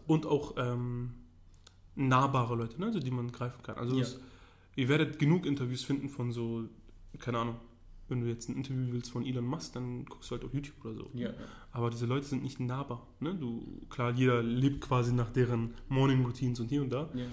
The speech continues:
Speaker 1: Aber wenn du jetzt so mal Leute triffst, die so quasi hätten dein Nachbarn sein können oder so, ne? Dein Kollege,
Speaker 2: Ja,
Speaker 1: die
Speaker 2: ja.
Speaker 1: auf einmal erfolgreich geworden sind, das ist schon interessant, ne?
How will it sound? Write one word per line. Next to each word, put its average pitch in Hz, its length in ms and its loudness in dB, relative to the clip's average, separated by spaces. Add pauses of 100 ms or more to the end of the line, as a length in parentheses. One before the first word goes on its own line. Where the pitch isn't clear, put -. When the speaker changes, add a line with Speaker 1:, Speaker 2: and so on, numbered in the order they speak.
(240)
Speaker 1:
Aber 123 140 2
wenn 147 100 6
du 147 60 8
jetzt 147 160 2
so 139 100 0
mal 127 160 2
Leute 156 240 0
triffst, 147 300 -2
die 127 40 -2
so 120 140 -2
quasi 123 320 -2
hätten 120 300 -2
dein 117 100 0
Nachbarn 143 320 0
sein 117 180 0
können 139 200 -4
oder 123 140 -2
so, 117 260 -8
ne? 180 100 -6
Dein 113 220 -2
Kollege, 139 360 -2 (180)
Speaker 2:
Ja, 127 120 -6 (140)
Speaker 1:
die 127 60 0
Speaker 2:
ja. 117 40 2
Speaker 1:
auf - 80 -2
einmal 120 160 0
erfolgreich 135 340 -2
geworden 117 220 -4
sind, 135 160 -4
das 120 80 -2
ist - 80 -6
schon 165 160 -4
interessant, 139 500 -6
ne? 185 120 -4